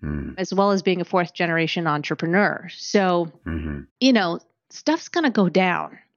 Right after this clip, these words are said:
Speaker 2: when you're creating a business. And, you know, you gotta be, uh, ready, as ready as you can, or at least willing to work through the, the ups and downs of that.
Speaker 1: Yeah,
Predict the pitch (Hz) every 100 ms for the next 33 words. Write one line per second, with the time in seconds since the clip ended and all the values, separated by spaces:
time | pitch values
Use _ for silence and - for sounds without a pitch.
0 | _ 233 208 196 196 190 175 170 165 165
1 | 175 - - - - - _ - 196 185
2 | 185 180 185 - _ - 240 208 190 190
3 | _ _ _ _ - 202 214 226 214 214
4 | 208 208 202 - 190 185 175 202 202 202
5 | 202 - - 226 214 311 339 254 202 -
6 | 247 185 175 202 285 208 160 202 208 160
7 | 165 - - 185 175 175 233 _ - 196
8 | 226 254 - - 240 339 233 165 165 _
9 | - 226 214 214 208 208 - 202 - 208
10 | 185 175 269 269 - - - - 87 85
11 | 73